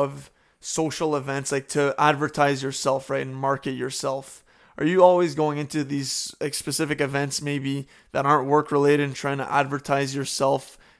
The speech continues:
to see, to meet new people? You don't know that they are looking to buy a house,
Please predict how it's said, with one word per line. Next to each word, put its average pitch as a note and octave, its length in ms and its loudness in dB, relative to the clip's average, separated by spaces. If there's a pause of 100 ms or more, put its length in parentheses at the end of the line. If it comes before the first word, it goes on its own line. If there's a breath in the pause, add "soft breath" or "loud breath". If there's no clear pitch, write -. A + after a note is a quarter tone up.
(120 soft breath)
to C#3+ 140 -2
see, D#3 400 -2
to D3 120 -2
meet D3+ 320 0
new D#3+ 180 2
people? C#3+ 640 -2 (120)
You D#3 180 0
don't E3+ 200 6
know D3+ 160 8
that C3+ 180 0
they C#3 120 6
are D3 180 10
looking C#3 280 2
to C3 60 -2
buy C3 240 0
a B2+ 80 -4
house, C#3 540 -6